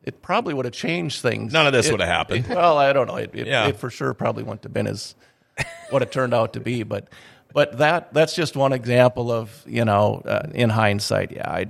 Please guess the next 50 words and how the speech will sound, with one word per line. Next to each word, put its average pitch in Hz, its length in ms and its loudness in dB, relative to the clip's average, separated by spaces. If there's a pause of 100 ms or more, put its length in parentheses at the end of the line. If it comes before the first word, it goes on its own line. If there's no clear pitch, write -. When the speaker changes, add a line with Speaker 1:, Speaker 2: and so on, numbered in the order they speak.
Speaker 1:
I 110 140 0
definitely - 440 -2
<laughs> - 140 -10
pushed 120 160 -4
the 110 160 0
issue, 104 320 -4
and 101 120 -4
John 107 300 2
didn't 104 300 -4
give 110 180 -2
an 107 120 -4
inch 101 500 -4
on 123 140 2
Speaker 2:
Mm-hmm. 123 120 4
Speaker 1:
the 123 80 4
track, 107 320 0
and 117 100 -8
it's, - 320 -8 (120)
you - 100 -14
know, - 300 -12 (120)
uh, - 40 -6
Speaker 2:
That's, 139 320 0
that's 135 260 2
racing, 135 380 2
Speaker 1:
it's 90 120 2
Speaker 2:
though. - 60 4
Speaker 1:
racing, 127 520 0
and, 110 220 -2
uh, 107 240 -4
I, 117 300 -2
the, 120 240 -4
the 113 160 -6
following 123 540 2
week, 120 420 -6
uh, 110 380 4 (160)
I, 110 180 -6
I, - 100 -6 (160)
or 104 120 -4
the - 80 -8
following 113 400 2
race, 107 340 -6
I 104 60 -2
think 101 200 -4
it 110 40 -6
was 107 100 -6
the 110 100 -4
next 107 300 -2
night, 107 300 2
it 104 100 -2
was, 101 300 -6